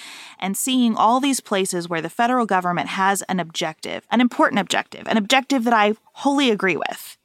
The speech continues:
And the way that that objective gets operationalized in the context of a company is about as divorced from the spirit with which we would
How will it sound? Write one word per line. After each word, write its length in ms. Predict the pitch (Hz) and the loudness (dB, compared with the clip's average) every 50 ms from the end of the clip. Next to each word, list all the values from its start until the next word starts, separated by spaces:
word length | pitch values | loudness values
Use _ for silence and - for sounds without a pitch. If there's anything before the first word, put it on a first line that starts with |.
| _ _ - - - - - - _ | _ _ -20 -20 -20 -20 -20 -4 _
And 180 | 214 214 220 208 | 2 2 4 4
the 80 | 226 | 4
way 300 | 226 196 240 247 269 294 | 4 4 4 4 6 6
that 160 | 311 330 320 | 4 4 4
that 160 | - 262 233 226 | 4 2 4 2
objective 880 | 208 180 - - 202 185 185 - _ - 190 175 165 165 160 170 - - _ _ _ _ _ | 0 0 0 0 0 0 0 -2 _ -4 -2 -2 0 -2 -4 -6 -10 -18 _ _ _ _ _
gets 460 | - 202 185 165 - - - - - _ _ _ _ _ _ _ _ | -2 0 0 0 -2 -4 -8 -8 -10 _ _ _ _ _ _ _ _
operationalized 1400 | - 208 226 226 240 208 196 196 208 214 202 - - 190 160 156 - - - - - - 117 - - - - - - _ _ _ _ | 4 4 6 6 4 4 4 4 4 4 2 2 0 0 -2 -2 -2 -4 -4 -4 -6 -8 -8 -8 -8 -10 -12 -14 -20 _ _ _ _
in 180 | - 196 190 | -4 -4 -2
the 80 | 185 190 | -2 -4
context 720 | - - - 233 220 220 220 226 - 202 180 - - - - - | -6 -6 -2 0 2 2 2 2 2 0 -2 -2 -4 -8 -4 -4
of 100 | 175 175 | -4 -4
a 80 | 165 | -6
company 800 | - - - 214 202 196 - 180 165 143 139 131 147 - - - _ _ _ _ _ _ _ _ _ _ _ _ _ _ _ _ _ - | -8 -6 -4 -4 -4 -2 -4 -8 -10 -8 -8 -8 -8 -8 -10 -14 _ _ _ _ _ _ _ _ _ _ _ _ _ _ _ _ _ 0
is 200 | 240 240 233 233 | 2 4 4 4
about 520 | 233 214 190 - 240 240 254 285 302 294 - | 2 2 4 4 6 8 8 8 8 8 6
as 240 | 247 247 208 180 | 6 4 4 2
divorced 840 | 175 - 202 180 175 190 208 214 226 233 247 262 240 - - - - | 2 2 2 2 2 2 4 4 6 6 4 4 2 2 0 -2 -4
from 280 | - - 226 202 196 190 | -2 0 0 2 2 2
the 120 | 185 165 | 0 0
spirit 500 | - - - - 226 214 247 285 262 - | -2 -4 -2 -2 0 2 2 2 2 2
with 180 | 220 247 - - | 0 -2 2 0
which 220 | 220 214 - - | 0 0 0 0
we 100 | 220 214 | 0 0
would 240 | 185 196 190 170 180 | 2 0 -2 -2 -6